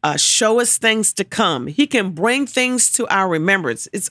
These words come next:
all in the Word of God, because when Jesus went up to heaven,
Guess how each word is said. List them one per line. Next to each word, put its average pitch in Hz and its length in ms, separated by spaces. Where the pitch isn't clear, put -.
all 262 240
in 285 80
the 269 100
Word 262 220
of 247 100
God, 277 380
because 233 420
when 233 260
Jesus 269 540
went 226 400
up 262 260
to 240 120
heaven, 226 560